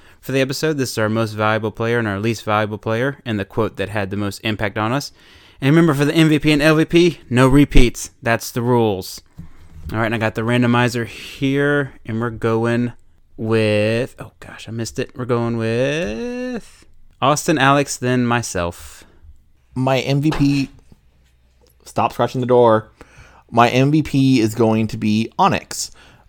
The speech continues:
Speaker 2: because the twerps want to get pictures of a Pokemon other than Pikachu, 'cause Pikachu is tired of being harassed by Todd Snap after about three seconds.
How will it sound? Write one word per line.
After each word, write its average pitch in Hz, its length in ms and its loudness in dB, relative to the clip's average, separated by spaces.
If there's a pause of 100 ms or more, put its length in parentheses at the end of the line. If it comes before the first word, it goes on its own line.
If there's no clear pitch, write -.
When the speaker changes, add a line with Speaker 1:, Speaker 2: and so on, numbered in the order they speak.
(120)
Speaker 2:
because 120 600 8
the 113 100 2
twerps - 520 2 (340)
want 120 180 4
to 117 60 2
get 113 160 4
pictures 107 560 2
of 101 160 0
a 95 40 -2
Pokemon 110 520 0
other 165 180 6
than 107 140 2
Pikachu, 98 460 -2
'cause - 140 -10
Pikachu 98 520 -2
is 90 160 -2
tired 95 320 2
of 90 60 -4
being 90 160 -4
harassed 87 400 -2
by 82 100 -2
Todd 85 340 -2
Snap 87 380 -4
after 82 240 -4
about 80 200 0
three 90 140 -4
seconds. 98 460 -6